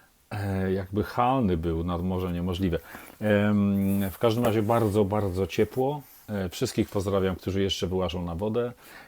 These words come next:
Ja w związku z moim wiekiem postanowiłem, e, nie ukrywać wcale peselu i kupiłem sobie pompkę elektryczną, która jest, e, akumulatorowa i chciałem dzisiaj powiedzieć o niej słów kilka. Rzecz jest dostępna na AliExpressie w dużych ilościach.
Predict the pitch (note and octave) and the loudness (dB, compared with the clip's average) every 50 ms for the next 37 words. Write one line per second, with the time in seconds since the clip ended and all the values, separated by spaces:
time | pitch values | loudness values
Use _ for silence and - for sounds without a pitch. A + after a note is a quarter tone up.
0 | - G2+ G#2+ A#2 G#2 G#2 A2+ A2+ G#2 - A2+ G#2 G2 G#2 G#2 G2+ G2 F#2+ F2+ G2+ | 0 4 4 4 6 6 4 4 2 0 0 0 2 2 2 4 2 2 2 2
1 | G#2 - - G#2+ G2+ F#2+ F#2 - G#2 F#2+ - - F#2+ F#2 F2+ E2 F2 F2 F2 F2 | 0 2 2 2 0 0 0 -2 -4 -4 -4 -2 -4 -2 -2 0 0 0 0 0
2 | F2 F2+ - - F#2 F2+ F2 F2 F2 F2 F#2+ G2+ G2+ G2+ F#2 F2+ - G#2+ G2+ F2+ | -2 -4 -6 -4 -4 -2 -2 -2 -2 -2 0 0 0 0 0 0 2 2 2 2
3 | F#2+ F2+ E2+ - - - G#2+ G2 F2 D#2+ - F#2+ - - A#2+ A#2 A2+ G#2 - - | 2 0 -2 -2 -4 -2 0 0 0 -2 -4 -6 -2 0 0 2 2 0 0 -4
4 | F2+ - G2+ G2 F#2+ - - F#2+ - G2+ G2 - - - F#2 F2+ E2+ - - F2+ | -4 0 0 0 0 0 0 0 0 0 -2 -4 -2 0 0 0 0 -2 -2 -6
5 | E2+ - - F#2 F2 E2 - - - - - - - - - - - G#2+ G#2 G#2+ | -6 -6 -6 -6 -6 -6 -4 -4 -4 -4 0 4 4 4 4 4 0 0 2 2
6 | G#2 F2+ F2 F2 F#2 F#2 - - - G2 F#2+ F#2+ G2 - - G#2+ G2 - - G2+ | 2 0 0 0 0 -2 -4 -4 -2 0 0 0 0 -2 -4 -8 -8 -4 -4 -2
7 | G2+ G2+ G2 F#2+ - G#2 G#2 F#2+ E2+ E2+ D#2+ E2 E2 - - G2+ F#2+ F#2 F#2 F#2+ | 0 0 0 0 -2 0 0 0 0 0 -2 -2 -4 -4 -2 -2 0 0 0 0
8 | F#2 - G2 F#2 - F#2 G2 G2 F#2+ F#2 E2+ - G2+ F#2 F2+ F2 - - F2 - | 0 0 0 0 0 0 0 0 0 -2 -2 -2 -2 -2 -2 -2 -2 -4 -8 -6
9 | - - F#2+ F2 - - A2+ C3 - - - - - - - - - - G#2 A2 | -4 -4 -4 -2 -2 -4 -4 -4 -6 -10 -18 -20 -20 -20 -18 -10 -4 0 0 0
10 | - - A2+ G#2 F#2 F#2 G2 - - - A2 - - G#2+ G2 F#2 F#2+ F#2+ F2+ F2+ | 2 2 2 2 2 0 -2 -2 -2 -4 -6 -4 -4 -4 -2 0 0 2 2 2
11 | F#2 F2 - - - G#2 F#2+ - - E2+ F2 G2+ F#2 F#2+ F#2 - F#2+ F2 E2 D#2+ | 2 0 -2 -4 -4 -4 -2 -2 -4 -4 -2 -2 -2 -2 -2 -2 -2 -2 -2 -2
12 | - - E2+ F2+ A2+ G#2+ - | -4 -4 -4 -4 -4 -4 -8